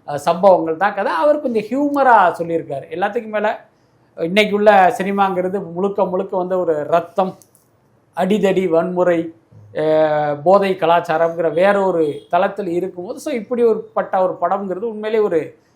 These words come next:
அஹ், பார்ப்பதற்கே ரொம்ப ஆறுதலா இருக்கு. எல்லாத்துக்கும் மேல ஒரு இளம் இயக்குனர் தன்னுடைய முதல் படத்தில் இப்படி ஒரு சப்ஜெக்டை எடுத்துட்டு வந்ததே ஒரு பாசிட்டிவான விஷயமா பார்க்குறேன். இன்னும் சொல்லப்போனா இந்த காலகட்டம்ங்கிறது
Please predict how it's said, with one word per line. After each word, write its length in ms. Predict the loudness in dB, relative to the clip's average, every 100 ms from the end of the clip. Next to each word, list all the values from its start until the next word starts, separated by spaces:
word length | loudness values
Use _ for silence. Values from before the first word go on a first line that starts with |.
| _ _
அஹ், 140 | -2
பார்ப்பதற்கே 640 | 6 6 8 4 4 2 2
ரொம்ப 380 | 2 4 6 6
ஆறுதலா 300 | 4 4 4
இருக்கு. 220 | 4 0
எல்லாத்துக்கும் 400 | 2 0 -2 -6
மேல 240 | -4 -2
ஒரு 200 | -2 -2
இளம் 340 | 0 2 2 0
இயக்குனர் 600 | -2 -2 -4 -6 -6 -10 _ _ _ _
தன்னுடைய 360 | 0 2 -2 0
முதல் 380 | 4 6 6 6
படத்தில் 360 | 4 2 0 -4
இப்படி 280 | -4 -2
ஒரு 140 | -2 -2
சப்ஜெக்டை 400 | -2 2 2 2
எடுத்துட்டு 400 | -2 -4 -4 -6
வந்ததே 260 | -4 -4 -4
ஒரு 220 | -6 -6
பாசிட்டிவான 640 | -2 -2 -2 -2 0 0 -2 -12 _ _ -20
விஷயமா 380 | -8 2 2 2
பார்க்குறேன். 360 | -6 -10 -14 -10
இன்னும் 160 | -6
சொல்லப்போனா 440 | -2 -2 0 -2 -2
இந்த 440 | -4 0 2 2
காலகட்டம்ங்கிறது 920 | 2 2 2 -2 -4 -4 -4 -4 -4